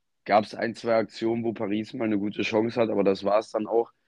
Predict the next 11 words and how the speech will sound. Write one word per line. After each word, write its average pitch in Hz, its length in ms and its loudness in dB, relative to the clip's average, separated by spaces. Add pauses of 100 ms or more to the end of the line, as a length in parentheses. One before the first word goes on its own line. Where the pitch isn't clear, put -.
(260)
Also, 95 580 4
äh, 92 140 0
die 92 80 -2
Bayern 101 360 6
haben 104 120 2
das 98 280 2 (340)
sehr, 123 260 6
sehr 127 160 6
kontrolliert 120 680 2
gegen, 110 380 4
ja, 104 280 2